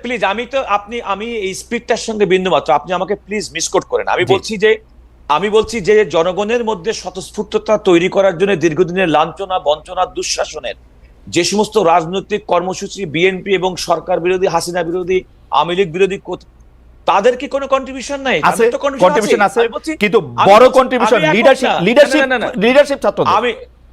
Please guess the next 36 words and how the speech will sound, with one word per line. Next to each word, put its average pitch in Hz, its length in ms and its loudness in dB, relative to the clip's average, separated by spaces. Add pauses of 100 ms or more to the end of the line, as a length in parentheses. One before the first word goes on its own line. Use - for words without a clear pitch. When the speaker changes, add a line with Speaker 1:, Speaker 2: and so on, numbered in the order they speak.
(100)
Speaker 1:
আমার 226 320 2
মনে 226 180 0
হয়, 226 140 0
আমি 202 240 -2
বলছি, 202 320 -6
আমার 165 260 0
মনে 185 140 -2
হয় 180 80 0
আপনি 165 200 -4
আমাকে 165 200 -8
প্লিজ 190 360 -2
মিসকোট, 156 360 -4
আমি 131 200 -2 (180)
লিডারশিপ, 196 380 0
Speaker 2:
জি। 226 80 2
Speaker 1:
আমি 185 100 2
বলছি, 156 200 -2
ছাত্র 180 420 -4
জনতা 180 480 0 (160)
অগ্রগামী 170 760 0
থেকে 180 400 -6
সেই 165 460 0
দীর্ঘদিনের 160 540 -2
Speaker 2:
নেতৃত্ব 214 420 0
দিয়েছে, 160 220 2
Speaker 1:
ক্ষোভ, 202 160 6
Speaker 2:
নেতৃত্ব, 196 260 2
Speaker 1:
বঞ্চনা, 147 200 2
Speaker 2:
অগ্রগামী 160 460 2
না, 139 60 0
Speaker 1:
একশো 135 120 2
বার। 160 120 2
আমি - 20 2
তো 170 40 2
Speaker 2:
নেতৃত্ব। - 240 -2
Speaker 1:
সেটা, 269 180 0